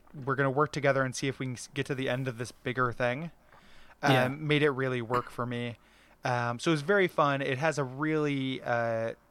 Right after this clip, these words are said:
Speaker 1: mechanically problematic ending, uh, to the
Speaker 2: Right,
Speaker 1: season.
Speaker 2: okay,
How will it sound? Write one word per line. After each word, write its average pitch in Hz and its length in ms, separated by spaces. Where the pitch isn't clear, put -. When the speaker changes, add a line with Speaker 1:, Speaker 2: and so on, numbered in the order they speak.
Speaker 1:
mechanically 135 1080
problematic 123 580
ending, 135 380
uh, 131 200
to 131 140
the 123 60
Speaker 2:
Right, 127 200
Speaker 1:
season. - 240
Speaker 2:
okay, 123 240